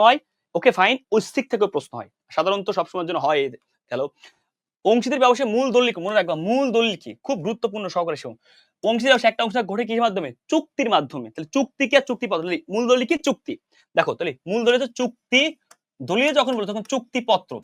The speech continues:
এই চুক্তি তিন প্রকার। অংশীদার চুক্তি কয় প্রকার? তিন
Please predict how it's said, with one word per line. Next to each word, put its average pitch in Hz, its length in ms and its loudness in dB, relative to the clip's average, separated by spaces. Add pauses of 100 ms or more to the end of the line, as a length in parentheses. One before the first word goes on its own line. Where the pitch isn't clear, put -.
(120)
এই 240 180 4
চুক্তি 285 300 -2
তিন 285 280 2
প্রকার। 190 320 -4 (400)
অংশীদার 220 340 -4
চুক্তি 233 240 -6
কয় 226 140 4
প্রকার? 233 380 8 (340)
তিন 277 160 2